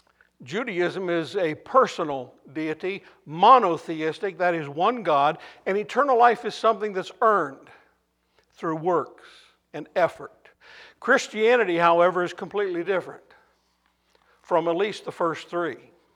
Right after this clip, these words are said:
It is a personal deity. It is a monotheistic, that is, we serve one true living God.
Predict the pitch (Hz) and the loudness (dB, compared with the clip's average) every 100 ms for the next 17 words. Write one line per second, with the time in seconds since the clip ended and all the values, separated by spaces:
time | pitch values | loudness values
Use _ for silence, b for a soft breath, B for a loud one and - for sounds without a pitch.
0 | _ _ _ - B B B 220 262 254 | _ _ _ -20 B B B 2 4 4
1 | 190 190 - 247 233 214 180 165 180 185 | 4 2 8 8 8 2 -2 0 0 -2
2 | 233 247 214 214 196 185 160 B B 170 | -2 2 4 6 4 0 -2 B B 6
3 | 233 247 202 - 208 208 226 208 147 208 | 8 8 4 0 -2 0 -2 -4 2 4
4 | 208 160 190 214 - 208 175 190 220 - | 4 2 -6 -8 2 2 2 0 0 -2
5 | 208 214 196 247 214 165 147 147 185 | -4 -2 0 0 -2 -2 0 2 0